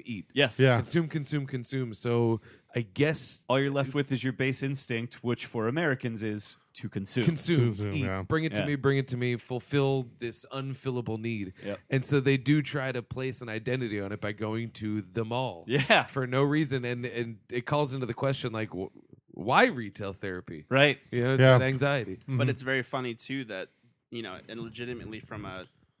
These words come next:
Speaker 4: just a tan-, a tactical standpoint, the mall is the safest place around to be.
Speaker 1: Oh,
Speaker 4: So,
Speaker 1: yeah.
Speaker 4: so
Speaker 2: Oh, yeah.
Speaker 4: why, why is it that,
Speaker 3: Yeah.
Speaker 4: you know, this place that's basically like a fortress,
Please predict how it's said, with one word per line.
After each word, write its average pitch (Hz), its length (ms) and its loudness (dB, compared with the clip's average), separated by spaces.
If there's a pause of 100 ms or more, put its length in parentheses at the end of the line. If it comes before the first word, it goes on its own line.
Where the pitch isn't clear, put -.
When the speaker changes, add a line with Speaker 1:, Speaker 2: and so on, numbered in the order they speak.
(220)
Speaker 4:
just - 160 -18
a 85 80 -20
tan-, 107 300 -14 (160)
a 104 260 -12
tactical 107 460 -8
standpoint, 101 600 -12
the 95 60 -18
mall 95 360 -8
is 104 200 -12
the 87 100 -20
safest - 460 -16
place 98 220 -16
around 95 440 -12
to 98 80 -16
be. 107 420 -16 (260)
Speaker 1:
Oh, 180 160 4
Speaker 4:
So, 151 260 0
Speaker 1:
yeah. 107 40 -12
Speaker 4:
so 120 120 2
Speaker 2:
Oh, 160 40 6
yeah. 156 240 4
Speaker 4:
why, 107 40 -6
why 123 240 0
is 123 240 -2
it 107 160 -10
that, 104 180 -6
Speaker 3:
Yeah. 123 120 -2
Speaker 4:
you 110 80 -8
know, 101 320 -12 (500)
this 104 140 -16
place 107 440 -12
that's 101 180 -18
basically 107 360 -14
like 90 160 -14
a 98 60 -20
fortress, - 840 -14